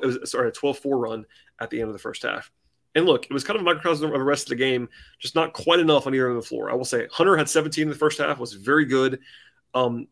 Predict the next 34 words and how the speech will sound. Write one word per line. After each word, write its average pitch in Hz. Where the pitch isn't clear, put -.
but -
otherwise, 143
the 131
offense 151
was 131
kind 139
of 127
middling, 147
much 131
better 135
after 131
halftime. 120
Defensively, 123
not 117
great 113
either. 131
Um, 120
after 175
the 190
half, 220
it 135
was 156
better. -
They 123
played 147
with 135
a 113
good 165
pace, 170
a 117
fourteen 165
to 156
seven 147
run, 180